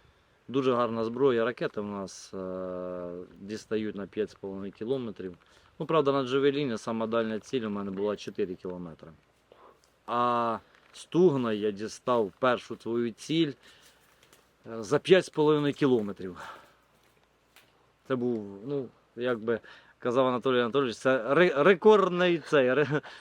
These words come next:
ніхто на п'ять з половиною ніколи не доставав. А перша ціль моя по джавеліну, я стріляв із дуба, е, на відстані два кілометри ми пішли в тил і знищили ворожу,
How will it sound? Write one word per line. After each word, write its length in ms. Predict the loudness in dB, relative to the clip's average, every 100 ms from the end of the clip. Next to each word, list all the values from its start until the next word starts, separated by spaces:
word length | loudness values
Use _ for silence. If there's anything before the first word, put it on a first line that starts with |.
| -6
ніхто 320 | -2 2 6
на 120 | 6 6
п'ять 160 | 4
з 40 | 4
половиною 340 | 4 4 2
ніколи 280 | 4 4 4
не 60 |
доставав. 580 | 2 2 4 6 4 0 -8 -20 -10 -4
А 80 | 4
перша 360 | 6 6 4
ціль 320 | 2 2 2
моя 260 | 4 4 2
по 180 | 2 0
джавеліну, 840 | 4 6 6 4 4 2 0 -2 -8 -8
я 520 | 2 6 8 6 4 -2 _ _
стріляв 600 | -20 -8 -2 4 6 6
із 360 | 4 0 -2 -4
дуба, 440 | 2 4 4 0 -4 _ _ _ -18
е, 40 | -12 -8 -6 -4
на 200 | 0 0
відстані 480 | 0 -4 -4 -4 -2
два 200 | 0 0
кілометри 500 | 0 0 -2 -4 -6
ми 140 | -6
пішли 340 | -12 -6 -4
в 100 | -4
тил 360 | -2 2 2 0 -10 -20 _ _ -12
і 400 | -10 -8 -8 -8 -10 -14
знищили 1000 | -14 -6 -4 -4 -6 -6 -6 -6 -8 -12 -16 -16
ворожу, 800 | -8 -4 -4 -4 -6 -8 -8